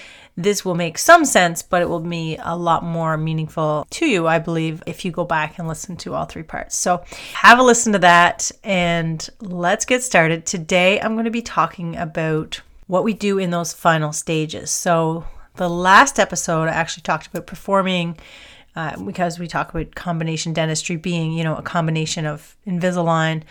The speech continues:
orthodontics, and bonding, veneers, things like that. And so we talked about doing the veneer work. I had talked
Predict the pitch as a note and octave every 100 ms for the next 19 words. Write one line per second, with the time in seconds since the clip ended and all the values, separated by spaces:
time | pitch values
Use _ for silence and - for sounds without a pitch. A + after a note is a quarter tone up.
0 | - - - _ E3 D#3 D#3+ D#3+ D#3 D#3
1 | - - F#3+ F3 E3+ E3 D#3 - - _
2 | F3 E3+ F3 E3+ E3+ E3 E3 D#3 D#3 E3
3 | D#3+ D#3+ - E3 D#3 D#3 D#3 D3+ - -
4 | F3+ F3 - F3 F3 F#3 E3 - G#3+ C4+
5 | B3+ F3+ E3 D#3+ - - - G#3+ A#3+ A#3
6 | G#3+ F3 E3 D#3+ D#3+ - - _ _ -
7 | F3 E3+ F3 E3+ D#3 E3 E3 - - F#3
8 | F3 D#3+ _ _ - - F3+ F#3+ -